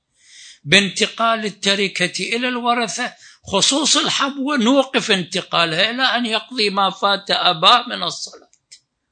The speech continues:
فأكثر من خصوصية إذن يمكن أن نبينها هنا، رغم أننا قلنا هناك بانتقالها إلى الميت بالقول الثاني، مع ذلك يمكن أكثر من خصوصية نؤشرها. أولًا لخصوصية فيها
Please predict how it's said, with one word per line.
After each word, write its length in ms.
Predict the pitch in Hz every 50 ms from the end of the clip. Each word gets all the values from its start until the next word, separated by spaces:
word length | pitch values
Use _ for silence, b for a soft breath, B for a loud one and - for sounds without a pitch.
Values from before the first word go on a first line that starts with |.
| b b b b b b b b b b b b b b b b
فأكثر 520 | _ - - - 190 196 - - - - 285
من 140 | 233 202
خصوصية 720 | 170 - - 180 - - 190 175 - - 180 175 170 165
إذن 360 | 160 - 165 160 156 156 156 139
يمكن 400 | 156 208 240 233 - 208 208 214
أن 200 | - 175 175 170
نبينها 880 | 165 160 147 151 156 156 151 151 147 147 143 123 113 139 131 123 110 135
هنا، 520 | 131 123 127 131 127 127 139 135 135 143 _ b b b b b -
رغم 300 | - 151 165 226 233 233
أننا 420 | 247 262 269 247 226 226 220 214
قلنا 440 | 214 214 - 214 208 208 196 196 202
هناك 680 | 170 160 190 185 185 170 160 156 - - - - - _ _ B B B B B B B B B
بانتقالها 1080 | B 135 180 190 185 165 - - 185 - - 170 156 151 147 147 147 127 117 131 135 123
إلى 180 | 123 143 139 139
الميت 540 | 135 131 127 135 131 120 113 110 104 - 135
بالقول 440 | 127 117 - - 131 139 139 135 135
الثاني، 720 | 135 135 - - 147 156 156 160 190 214 226 240 233 _ B B B B B B B B B -
مع 240 | 139 139 139 139 147
ذلك 400 | 139 151 156 160 170 160 - -
يمكن 340 | 147 131 - - 135 127 117
أكثر 320 | 120 127 - - - 117
من 140 | 104 104 95
خصوصية 540 | - - 117 98 - - 113 - - 147 160
نؤشرها. 480 | 147 135 - 101 - - 87 - _ -
أولًا 360 | - 131 135 151 151 156 156
لخصوصية 760 | 151 151 143 - 165 151 - - 156 135 - 165 156 156 143
فيها 760 | - 170 156 139 - - 175 175 160 131 - - - -